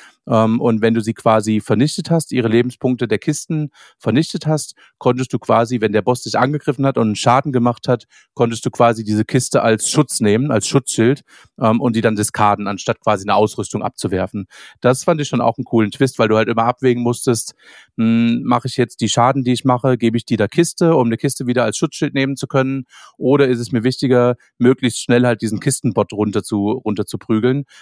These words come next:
von seinen, ich, äh, guck gerade hier, zehn kleinen Schäden und sieben großen Schäden. Das heißt, man muss halt immer irgendwie abwägen,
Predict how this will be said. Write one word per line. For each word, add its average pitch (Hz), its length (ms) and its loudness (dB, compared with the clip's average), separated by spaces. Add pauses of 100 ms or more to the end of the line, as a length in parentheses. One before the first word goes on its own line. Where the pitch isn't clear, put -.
(120)
von 110 180 0
seinen, 104 440 2
ich, - 240 -10
äh, 123 140 -4
guck - 180 0
gerade 113 260 2
hier, 113 320 2
zehn 120 460 2
kleinen 123 460 0
Schäden 123 340 0
und 113 120 -2
sieben 110 220 -2
großen 117 340 -2
Schäden. 107 420 -4 (420)
Das 120 120 -6
heißt, 117 220 0
man 117 80 2
muss 131 160 0
halt 120 140 2
immer 143 160 0
irgendwie 123 320 0
abwägen, 120 560 0